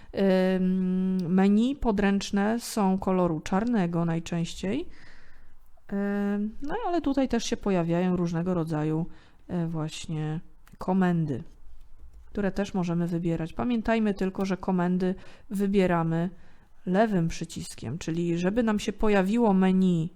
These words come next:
klikamy prawym przyciskiem, natomiast, y, z menu komendy wybierane są już przyciskiem lewym. Także to by było tak w skrócie, y, różnice między prawym a lewym przyciskiem. Y, im bardziej jesteśmy zaawansowanymi użytkownikami komputera,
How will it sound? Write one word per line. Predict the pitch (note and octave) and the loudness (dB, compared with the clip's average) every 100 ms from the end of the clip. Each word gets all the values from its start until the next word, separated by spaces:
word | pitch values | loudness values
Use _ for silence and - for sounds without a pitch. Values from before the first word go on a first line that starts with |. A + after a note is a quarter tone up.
| - - | -14 -10
klikamy | F#3 F3+ F3+ F3+ | -6 0 2 2
prawym | F3+ G3 F#3 F3 | 2 2 4 0
przyciskiem, | F3+ E3+ F#3+ - G#3+ C#4 F#4 - - - - | -2 -6 -8 -6 -4 -4 -6 -14 -20 -18 -8
natomiast, | F#3+ G3+ G3+ G3+ G3 - | -4 0 2 2 0 -6
y, | - F3+ F3+ F3+ F3+ F3+ F3+ | -2 0 2 2 0 0 2
z | |
menu | F#3+ F3+ F3+ G#3 B3+ | 2 4 4 2 -2
komendy | - F#3+ F3+ F#3 F#3 | -2 2 2 2 0
wybierane | F#3 F3+ E3 E3 E3 | 0 2 2 0 -2
są | E3+ D#3+ | -2 -2
już | D#3+ - | 2 4
przyciskiem | - E3+ D#3 - E3 E3+ - - | 4 0 -6 -6 -4 -4 -8 -8
lewym. | E3 E3 D3+ D3 D#3 - - - - - - - - - - | -4 -2 -2 -4 -8 -12 -16 -18 -20 -20 -20 -20 -16 -16 -8
Także | - F#3+ F#3+ | -4 -2 0
to | A#3 | 0
by | A#3+ | 0
było | G#3+ G#3+ | 2 0
tak | G#3 G3+ | 0 -4
w | - | -6
skrócie, | - A#3+ B3+ - F#3+ F3+ F#3 F#3+ - F3 F3+ F#3 | -4 0 0 2 2 4 2 -2 -6 -2 0 2
y, | |
różnice | G3+ G3 A3+ A#3 F3+ E3+ | 2 4 2 0 -2 0
między | E3+ F3 | 0 -2
prawym | E3 G3 G#3 G#3+ F#3+ | 2 4 4 2 0
a | F3 | 0
lewym | F3+ F3+ | 0 0
przyciskiem. | F3+ F3+ - E3+ - F3 G3 - - - - - - | -2 -4 -4 -6 -4 -2 -2 -4 -14 -20 -18 -12 0
Y, | G3 G3 G3+ | 2 4 2
im | G#3+ G#3 | 2 4
bardziej | G#3 B3+ C4+ B3 A3+ | 6 4 2 0 2
jesteśmy | G#3 G#3+ G3+ G#3 G3 F3+ F3 | 0 -2 0 2 2 2 2
zaawansowanymi | F3 F3+ F#3 F#3+ F#3 F#3 F#3 G#3+ C#4+ A#3 | 4 4 4 2 2 0 2 0 0 0
użytkownikami | G3 F#3 - F3+ F3+ F#3+ F3 F3 | 0 -2 -2 0 0 0 0 0
komputera, | F3+ F3+ - F3 E3+ B3 | -2 -2 -2 0 0 -2